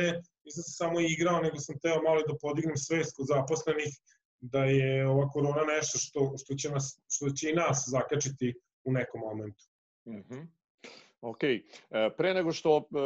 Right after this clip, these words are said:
Speaker 2: postavim još jedno pitanje čisto za sve, e, koji nas prate, imate, e, na samoj aplikaciji, e, Q and A opciju, tako da ako budete želeli da postavite možda neko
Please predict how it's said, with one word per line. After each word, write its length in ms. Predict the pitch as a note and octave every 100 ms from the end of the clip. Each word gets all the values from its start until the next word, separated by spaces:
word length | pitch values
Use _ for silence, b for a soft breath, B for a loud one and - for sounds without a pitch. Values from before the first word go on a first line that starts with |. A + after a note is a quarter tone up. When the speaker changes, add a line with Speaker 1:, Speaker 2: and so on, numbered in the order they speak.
| C#3 C3+ C#3 - - - -
Speaker 2:
postavim 400 | D#3+ D#3+ - D#3
još 180 | D3+ D#3
jedno 220 | F3 D3+
pitanje 380 | C#3+ D#3+ E3 C#3
čisto 300 | - D3+ C#3+
za 120 | B2+
sve, 220 | C3 D3+ D3
e, 420 | C3+ A2+ A#2+ A#2
koji 200 | - C#3+
nas 200 | C#3 A#2+ -
prate, 480 | D3+ D#3 - B2+ B2
imate, 540 | B2 A#2 A#2 D#3 E3 D3+
e, 280 | C3+ B2 G#2+ G2 A2+
na 160 | A2 A#2
samoj 360 | - C#3 C#3+ B2
aplikaciji, 880 | - B2 B2 C3+ C3+ - C3 A#2 A2+
e, 340 | - A2 G#2 -
Q 180 | C#3+ C3
and 80 | B2+
A 200 | B2+ G#2
opciju, 520 | G#2 - A2 C3+ A3+ _ _ _ _ -
tako 240 | B2 C#3
da 120 | C#3
ako 160 | B2+ C3
budete 380 | B2+ D#3 D3+ C#3
želeli 760 | B2+ D3 E3 D#3 D3 C#3+ C#3
da 180 | A#2 B2
postavite 600 | A#2 C#3 C#3+ E3+ C#3+ C3
možda 280 | C#3 C#3 B2+
neko 260 | C#3+ -